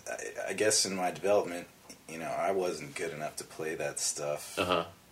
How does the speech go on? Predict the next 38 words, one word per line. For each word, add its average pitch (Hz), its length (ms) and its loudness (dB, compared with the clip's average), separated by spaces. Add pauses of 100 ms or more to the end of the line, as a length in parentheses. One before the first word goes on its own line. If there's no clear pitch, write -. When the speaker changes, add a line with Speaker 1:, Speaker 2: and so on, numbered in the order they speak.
(220)
Speaker 1:
But 80 140 -8
the 80 80 -2
bass 82 280 0
player 87 340 2
was, 71 200 -4
like, 69 300 -2
really 73 320 -4
good. 69 360 -2
Like, 67 180 -4
he 69 100 -8
was, - 440 -6
you - 120 -10
know, - 120 -10
one - 120 -8
of - 60 0
Speaker 2:
Why, 110 120 12
Speaker 1:
those - 80 6
Speaker 2:
how 117 100 12
did 117 160 6
you 110 80 2
get 110 120 10
in 95 80 6
the 98 80 8
band? 87 420 10
Why 92 140 10
did 101 80 10
they 104 120 12
ask 95 240 8
you 95 80 0
to 82 40 -6
be 92 80 0
in 87 60 2
the 82 80 -2
band? 82 200 2
Speaker 1:
That's - 120 2
a - 40 -2
good 80 140 -8
question. - 460 -4